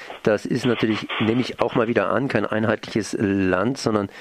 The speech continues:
da gibt's viele Interessensgruppen, natürlich auch unterschiedliche, ja, äh, Regionen. Äh, wirkt sich das irgendwie aus? Äh, am Anfang war man wohl alle mehr oder weniger gegen das herrschende Regime, sprich gegen Weiß.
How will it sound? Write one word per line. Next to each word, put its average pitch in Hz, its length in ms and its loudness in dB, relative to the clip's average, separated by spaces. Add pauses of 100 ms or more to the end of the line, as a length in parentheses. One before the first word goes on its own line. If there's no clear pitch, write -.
(220)
da 104 100 0
gibt's 101 200 -4
viele 110 180 0
Interessensgruppen, 127 1300 -2
natürlich 107 480 0
auch 98 160 0
unterschiedliche, 107 880 -2 (540)
ja, 92 320 2
äh, 95 420 0
Regionen. 98 920 0 (380)
Äh, 101 340 0
wirkt 107 180 0
sich 104 100 -2
das 104 180 -2
irgendwie 101 720 0
aus? 95 420 0
Äh, 98 340 0
am 95 180 -2
Anfang 107 400 -2
war 98 100 0
man 104 180 0
wohl 104 160 2
alle 104 280 0 (800)
mehr 101 240 2
oder 107 120 2
weniger 101 580 2
gegen 104 680 0
das 95 260 -2
herrschende 95 440 0
Regime, 95 580 0
sprich - 300 -2
gegen 98 280 0
Weiß. 87 380 0